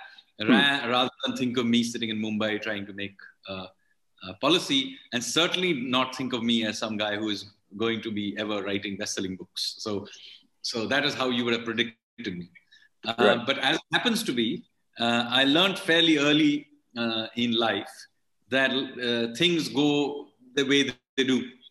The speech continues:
Speaker 2: And if you read my, many of the writings, I,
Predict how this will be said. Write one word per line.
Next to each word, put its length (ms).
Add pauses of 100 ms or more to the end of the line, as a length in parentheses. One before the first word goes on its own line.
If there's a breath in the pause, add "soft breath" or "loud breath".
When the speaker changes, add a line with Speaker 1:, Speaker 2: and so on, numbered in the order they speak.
(720 loud breath)
Speaker 2:
And 440
if 160
you 120
read 260
my, 240
many 240
of 100
the 100
writings, 420
I, 480